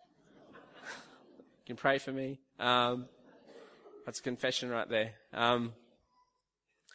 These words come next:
but even for those of us who've just got our Ps, it's exciting, it's great. We're excited for you. Some of us are excited, some of us are scared. But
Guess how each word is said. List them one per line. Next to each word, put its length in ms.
but 140
even 420
for 140
those 280
of 80
us 160
who've 120
just 280
got 120
our 140
Ps, 300
it's 140
exciting, 560
it's 140
great. 460
We're 160
excited 460
for 240
you. 80
Some 180
of 140
us 140
are 100
excited, 360
some 140
of 100
us 160
are 60
scared. 440
But 220